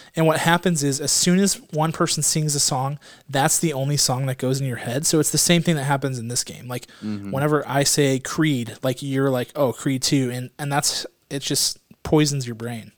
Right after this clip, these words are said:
Speaker 2: It does. It does, 'cause then you just get stifled, and you just get
Speaker 1: Yeah,
Speaker 2: stifled.
Speaker 1: so I think it's easy, and j-, I think it's easy, like, on paper.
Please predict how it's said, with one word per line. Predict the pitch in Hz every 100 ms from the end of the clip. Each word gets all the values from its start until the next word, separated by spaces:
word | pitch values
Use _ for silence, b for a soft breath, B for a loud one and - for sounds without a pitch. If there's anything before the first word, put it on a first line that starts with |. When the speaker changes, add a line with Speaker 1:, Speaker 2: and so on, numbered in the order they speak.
| _ _
Speaker 2:
It | -
does. | 151 120 90 -
It | -
does, | 107 101 -
'cause | 107
then | 113
you | 107
just | 98 92
get | 85 -
stifled, | - - - - 107 107 50 - - -
and | 101
you | 95
just | 90 -
get |
Speaker 1:
Yeah, | 202
Speaker 2:
stifled. | 117 196
Speaker 1:
so | 202
I |
think | 196 330
it's | 254 -
easy, | 196 214 202 185
and | 135 123
j-, | 139
I | -
think | 165 277 214
it's | - -
easy, | 165 165 165
like, | 143 117 104 - B B B B B B B B B
on | 143 117
paper. | - 143 123 - 120